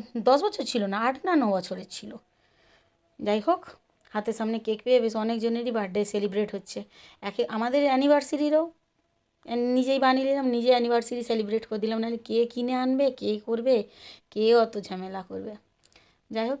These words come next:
বেশ কেকটা দে-, এই সিম্পল কেকটা আমি ভাবলাম কী ডিজাইন করা যায়, দেখতে দেখতে বেশ কেকটা সুন্দর হয়েছে, বেশ ভালোই লাগছে। চলুন, এটা হয়ে গেছে, রেখে দিই আমি ফ্রিজে। ওটা ভগ্নিপতির আর এটা কাস্টমারের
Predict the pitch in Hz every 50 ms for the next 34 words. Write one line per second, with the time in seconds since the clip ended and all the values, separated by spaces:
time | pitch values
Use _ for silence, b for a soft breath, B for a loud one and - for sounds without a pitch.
0 | _ - 226 226 226 - - 208 - - 226 202 202 208 - 220 214 214 202 202
1 | 196 196 185 - - 226 220 - 254 240 233 240 233 233 - 202 202 220 214 214
2 | 233 240 247 226 226 - 254 208 214 190 208 196 196 190 185 202 190 190 190 196
3 | 196 202 202 b b b b b _ - 214 226 220 - - 240 240 - 240 233
4 | 233 233 - - 226 214 - - 214 - 247 233 226 240 269 277 247 226 208 185
5 | 180 - - 175 175 - _ _ _ b b b b b b b b b b b
6 | b b b _ _ _ _ _ - 226 233 214 208 202 196 196 214 220 233 233
7 | 220 208 190 190 180 180 - - 208 208 - _ _ _ _ - 240 226 220 208
8 | - 208 - 196 180 180 226 226 220 208 190 190 - - - - _ _ _ _
9 | _ _ _ _ _ _ _ _ _ _ _ _ - - _ _ _ - 220 208
10 | 233 226 226 240 202 202 208 202 196 196 190 175 254 277 277 - 202 190 180 226
11 | 233 226 208 214 240 247 254 262 240 262 262 254 311 311 285 247 233 233 233 -
12 | 247 247 262 233 - - 262 247 247 247 254 294